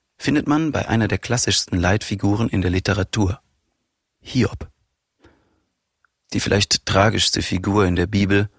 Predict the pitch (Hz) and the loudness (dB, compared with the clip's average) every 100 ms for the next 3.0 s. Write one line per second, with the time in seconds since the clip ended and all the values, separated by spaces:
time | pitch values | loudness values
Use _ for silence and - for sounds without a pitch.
0 | _ _ - 101 98 104 - - - - | _ _ -6 0 2 2 -2 -12 -20 -12
1 | - 95 107 - 104 113 - 98 98 92 | -4 0 0 2 2 2 0 -2 0 0
2 | - - 98 87 95 87 87 - 85 78 | 0 -2 0 0 0 -2 -2 -4 -4 -4